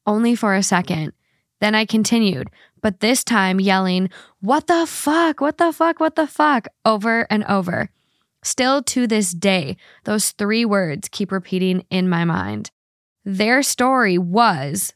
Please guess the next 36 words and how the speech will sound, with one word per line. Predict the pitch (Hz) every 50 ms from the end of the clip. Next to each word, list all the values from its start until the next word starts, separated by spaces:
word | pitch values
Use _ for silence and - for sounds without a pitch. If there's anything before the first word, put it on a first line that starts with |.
| _ _ -
that | 220 214 220
my | 220 208
mom | 214 202 190 196 208 233
and | 285 294 254
dad | 220 208 202 208 202
dated | 196 180 180 196 214
in | 247 247
college, | - 220 190 180 180 180 180 190 196 - - _ _ _ -
then | 190 185 180 180 196 196 233 277 285
broke | 277 247 214 202 202 190
up, | 175 175 175 - - - _ _ _ _ _
then | - 196 196 190 220 240 285 302
a | 311 277
few | - 254 247
years | 233 220 208 202 196 185 185
later | 180 190 208 226 226 214 190 185
they | 185 185 185 180
reunited. | 180 202 202 196 185 180 180 175 175 - - - - - - _ _ _ _ _ _ _ _ _ _ _ _ _ _ _ _ _
My | - 214 220 214
mom | 214 208 208 220 226 226
was | 208 196 -
five | - - 214 202 208 220 208
months | 220 202 185 -
pregnant | - - - 226 208 208 196 170 147 - -
when | 190 185
they | 180 180 175
decided | 180 175 - 180 175 175 170
to | 180
give | 170 180 165
it | 170
a | 170
try, | - - 185 175 - - - 190 - _ - - _ _ _ _
with | - 208 208 -
him | 208 226 208 208 196
promising | - - - 208 208 226 233 226 214 - 202 190 185
her | 185 180 175 170 170